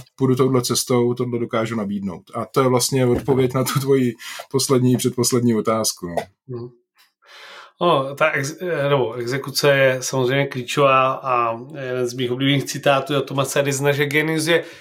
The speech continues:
Speaker 2: jedno procento inspirace a devadesát devět procent perspirace. A teď tomu možná přidávám fokus a prioritizace, protože zvláště pokud seš jeden z těch lidí, a tady to asi máme podobný, že vidíme příležitosti všude, tak,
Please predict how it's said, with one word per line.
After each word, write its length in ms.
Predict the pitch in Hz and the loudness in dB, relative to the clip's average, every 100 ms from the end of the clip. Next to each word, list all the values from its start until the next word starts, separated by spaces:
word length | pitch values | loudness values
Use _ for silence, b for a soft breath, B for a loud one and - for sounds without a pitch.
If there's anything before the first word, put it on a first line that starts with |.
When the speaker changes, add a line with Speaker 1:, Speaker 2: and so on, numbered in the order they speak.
| B | B
Speaker 2:
jedno 260 | 143 156 170 | -4 -4 -2
procento 480 | 175 170 180 180 | -2 2 0 2
inspirace 640 | 160 151 - 180 170 170 190 | -2 -4 -2 0 0 2 0
a 60 | 170 | 2
devadesát 420 | 165 170 175 175 | 0 0 0 0
devět 240 | 175 180 | -2 -4
procent 320 | 170 170 180 | -6 -4 -4
perspirace. 840 | 185 180 - 185 160 147 156 170 - B B B B B B B B B B _ - | 0 0 0 0 0 0 0 0 -2 B B B B B B B B B B _ -2
A 300 | 151 147 147 151 - 208 208 | 2 4 2 -4 -18 -20 -10
teď 180 | 175 160 | -8 -6
tomu 160 | 165 160 | -4 -4
možná 240 | 147 165 | -2 -2
přidávám 420 | 160 175 165 170 | 0 0 2 0
fokus 720 | 170 156 143 170 175 175 - 175 | -2 -6 -6 -2 -2 0 -4 -8
a 80 | |
prioritizace, 840 | - 151 156 156 151 175 151 151 165 | -6 0 2 0 0 -2 -2 0 -2
protože 920 | 165 147 - 147 131 147 151 151 156 151 B B _ | -2 -6 -6 -8 -4 0 2 4 4 0 B B _
zvláště 580 | 175 123 143 143 143 180 | -10 -2 2 2 2 -4
pokud 380 | 180 151 160 156 | -4 -6 -8 -8
seš 440 | - 160 147 - | -2 -2 -2 -8
jeden 320 | 151 147 156 143 | -4 -2 -2 -4
z 100 | - | -2
těch 200 | 160 147 | -2 -2
lidí, 320 | 151 151 151 | -4 0 2
a 60 | |
tady 260 | 139 135 143 | 2 -2 -2
to 120 | 143 | -2
asi 220 | 131 - | 0 2
máme 220 | 143 143 147 | 2 2 0
podobný, 480 | 139 143 151 151 | 0 0 0 -2
že 100 | 139 | -2
vidíme 320 | 147 143 147 147 | -4 -2 -4 -4
příležitosti 680 | - 156 156 147 127 - | -2 0 0 -2 -2 -2
všude, 360 | 139 - 143 147 | -6 0 2 2
tak, 160 | 147 | 2